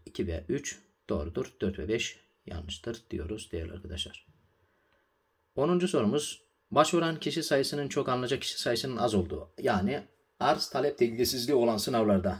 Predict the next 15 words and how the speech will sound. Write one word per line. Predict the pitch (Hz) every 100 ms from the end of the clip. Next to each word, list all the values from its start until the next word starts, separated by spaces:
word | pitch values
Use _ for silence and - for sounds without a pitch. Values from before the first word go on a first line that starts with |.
| - _ -
yerleştirme, | 113 123 - 135 139
atama, | - 110 110 101 -
örneğin | 135 101 113
L | 117
G | 110
S, | 98 120
Y | 104 98
K | 87
S, | - 110 - - - - -
K | - 135
P | 123
S | 90
S | - 143 156 -
ve | 107 98
tuz | - 190 -